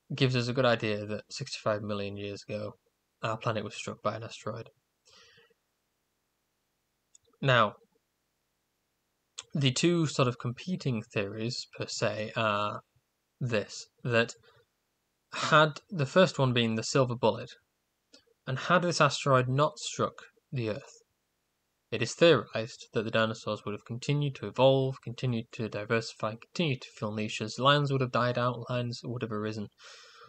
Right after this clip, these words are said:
but that this asteroid was the thing that killed them off.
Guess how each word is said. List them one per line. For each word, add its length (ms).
but 160
that 220
this 240
asteroid 480
was 260
the 220
thing 380
that 220
killed 240
them 140
off. 220